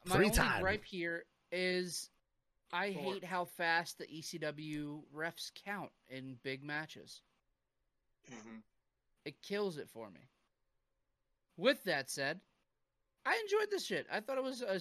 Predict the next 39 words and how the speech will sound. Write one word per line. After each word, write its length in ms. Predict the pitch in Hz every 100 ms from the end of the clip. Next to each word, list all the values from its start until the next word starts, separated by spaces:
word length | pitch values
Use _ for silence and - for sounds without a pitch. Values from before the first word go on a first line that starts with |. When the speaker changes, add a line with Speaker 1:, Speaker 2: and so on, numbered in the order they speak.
| 180
Speaker 1:
a 80 | 170
silly 340 | - 220 196
match. 360 | 185 165 175 185
I 40 |
thought 140 | 156 151
it 60 |
was 140 | 147 143
a 40 |
blast, 540 | 135 139 143 156 160 156
and 80 |
it 80 | 143
was 140 | 139 -
fun, 320 | 139 139 156
and 120 | 147
I 120 | 143 139
went 240 | 143 143
two 160 | - 147
and 120 | 147
three 140 | 156
quarters 380 | 151 180 165 120
on 140 | 110
it. 60 | 95 _ _ _ _ _ _ _ _ _ _ _ _ _ _ _ _
Casey, 280 | 170 180 196
I'm 60 | 180
gonna 100 | 165
save 280 | - 160
you 120 | 160 170
'cause 140 | 175
I 60 | 156
know 160 | 151
it's 120 | 151 143
a 40 |
five-star 440 | - 139 127 160
match 300 | 151 117 104 -
for 80 | -
you. 60 | 113 113
We'll 100 | 117 - -
save 80 | -
you. 140 | 117